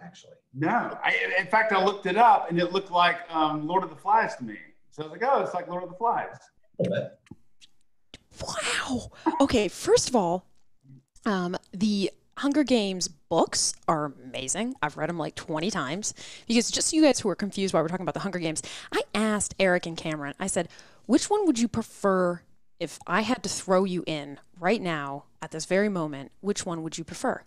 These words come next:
Speaker 3: Hunger Games or Jurassic Park? So are you gonna get killed by humans or are you gonna get eaten by dinosaurs?" Um, I'm going Hunger Games because Jurassic Park is the scariest, most terrifying thing on the planet. Um, Cameron, I think you did Hunger
Speaker 1: Yeah.
Speaker 3: Games too.
Speaker 1: No chance I'm going to Jurassic Park.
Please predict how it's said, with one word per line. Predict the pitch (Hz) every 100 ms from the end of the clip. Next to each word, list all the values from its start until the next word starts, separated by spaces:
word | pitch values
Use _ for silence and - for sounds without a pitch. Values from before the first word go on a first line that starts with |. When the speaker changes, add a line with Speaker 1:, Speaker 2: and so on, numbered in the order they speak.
| _
Speaker 3:
Hunger | - 156 160
Games | 170 170 220 302 - - - -
or | 294
Jurassic | 262 240 - -
Park? | - - - _ _ _ _ _ -
So | 156 147
are |
you | 147
gonna | 147 151
get | -
killed | 185
by | 185
humans | 185 285 403 -
or | 196
are |
you | 180
gonna | 180 175
get | 165
eaten | - 170
by | 170
dinosaurs?" | 202 202 - - - - - - - - 170
Um, | 170 160 -
I'm | 214
going | 240 208 190
Hunger | 180
Games | 160 127 131
because | - 165 131
Jurassic | 160 156 -
Park | 156 143 -
is | - -
the | -
scariest, | - 139 131 151
most | 165 -
terrifying | 220 175 156 139
thing | 147 143
on | -
the |
planet. | - 123 - - - - - - -
Um, | 165 156 139
Cameron, | - 208 175
I | 226
think | 240 185
you | 190
did | 165 151 - - - -
Hunger | 185 156
Speaker 1:
Yeah. | 160
Speaker 3:
Games | 143
too. | 185 - - - - _ -
Speaker 1:
No | 107 104
chance | - - -
I'm | 87
going | 82 80
to | -
Jurassic | - - -
Park. | -